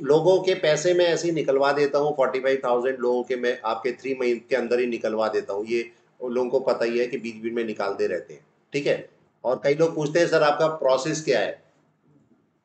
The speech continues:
इसमें पूछते हैं लोग, "सर, आप कैसे करवाते हैं, क्या होता है?" देखिए, हम,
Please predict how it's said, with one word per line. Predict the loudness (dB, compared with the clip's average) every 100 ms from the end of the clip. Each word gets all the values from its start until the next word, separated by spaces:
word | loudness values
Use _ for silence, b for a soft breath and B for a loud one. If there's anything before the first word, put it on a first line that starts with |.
| _ _ _
इसमें | -6 -6 -6
पूछते | -8 -2 -2
हैं |
लोग, | 0 0
"सर, | 2 4
आप | 4
कैसे | 2 0 0
करवाते | 0 0 0 0
हैं, | -2 -2 0
क्या | 0
होता | 2 2 0
है?" | -2 -4 _ _
देखिए, | 0 2
हम, | 2 2 0 -2